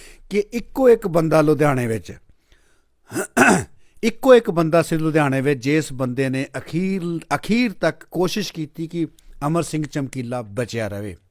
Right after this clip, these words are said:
ਇਹਨੂੰ ਨਾ ਮਾਰਿਆ ਜਾਵੇ, ਨਾ ਲੋਕਾਂ ਦੇ ਅੱਖਾਂ ਵਿੱਚ ਆਵੇ।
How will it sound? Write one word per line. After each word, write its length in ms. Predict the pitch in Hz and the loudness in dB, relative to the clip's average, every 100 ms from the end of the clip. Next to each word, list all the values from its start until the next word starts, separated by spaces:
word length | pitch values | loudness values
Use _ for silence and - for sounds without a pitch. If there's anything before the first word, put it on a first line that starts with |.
| _ _ _ _ _ _ - | _ _ _ _ _ _ -8
ਇਹਨੂੰ 300 | 139 165 131 | -6 -4 -4
ਨਾ 260 | 113 120 | -4 -2
ਮਾਰਿਆ 360 | 131 123 110 107 | 0 -2 -2 -6
ਜਾਵੇ, 360 | 98 98 82 71 - | -6 -10 -10 -16 -20
ਨਾ 400 | 98 110 127 139 | -16 -10 -6 -6
ਲੋਕਾਂ 400 | 131 123 - 120 | -6 -8 -10 -8
ਦੇ 180 | 120 120 - - _ 139 | -8 -10 -14 -20 _ -14
ਅੱਖਾਂ 260 | - 123 | -8 -6
ਵਿੱਚ 240 | 107 101 92 | -6 -6 -8
ਆਵੇ। 220 | 85 | -10